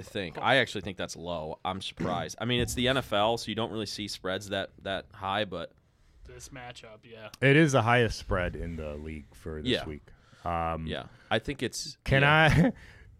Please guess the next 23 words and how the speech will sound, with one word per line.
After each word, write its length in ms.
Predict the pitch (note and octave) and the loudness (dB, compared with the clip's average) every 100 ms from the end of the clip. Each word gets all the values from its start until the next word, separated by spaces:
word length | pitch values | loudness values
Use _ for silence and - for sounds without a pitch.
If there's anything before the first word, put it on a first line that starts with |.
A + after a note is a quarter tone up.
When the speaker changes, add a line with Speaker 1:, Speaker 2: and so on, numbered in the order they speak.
| _ _ _ - | _ _ _ -4
Speaker 1:
I, 40 | |
<laughs> 0 | |
am 100 | B2+ | 4
I 80 | C#3 | 6
allowed 220 | D#3 D#3+ | 8 8
to 100 | D#3 | 6
give 160 | C#3+ C3 | 4 4
a 80 | B2 | 4
realistic 720 | B2 C3+ B2+ B2+ - C#3 - | 6 6 6 4 2 0 -2
and 200 | G2 G#2 | -4 -2
a, 200 | G2 F2+ | -2 -2
and 120 | F2+ F#2 | -4 -4
a, 160 | F2 - | -6 -6
and 100 | F2+ | -8
a 60 | F2 | -6
hopeful? 400 | - A#2+ E3+ G#3 | 0 0 2 4
Speaker 2:
Oh, 20 | |
sure. 300 | A#3+ E3 E2+ | 6 6 4
Speaker 1:
Okay, 100 | B2+ | 6
Speaker 2:
Uh, 120 | F3 | 6
let 80 | E3+ | 6
me 80 | |
Speaker 1:
so 80 | G3 | 4